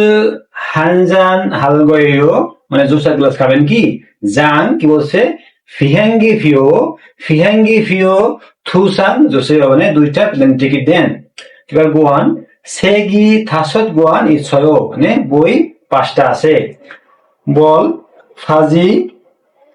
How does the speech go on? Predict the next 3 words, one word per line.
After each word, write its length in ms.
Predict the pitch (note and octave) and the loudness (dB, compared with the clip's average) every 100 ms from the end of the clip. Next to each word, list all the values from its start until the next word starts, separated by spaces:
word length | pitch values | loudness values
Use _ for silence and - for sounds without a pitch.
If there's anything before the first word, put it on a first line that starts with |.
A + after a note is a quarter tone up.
| _ _ | _ _
ফাজি, 420 | D3 D3 C#3+ D#3 G3 - - - | -2 0 2 2 2 0 -4 -14
হ্যান্ডবল, 720 | - - F3+ A3 G#3+ F#3 F3 D#4+ - - _ | -14 -4 0 0 2 2 2 0 -6 -14 _
হ্যান্ডবল, 640 | - F#3 G#3+ G#3+ F3+ A#3+ | -6 -2 0 2 2 0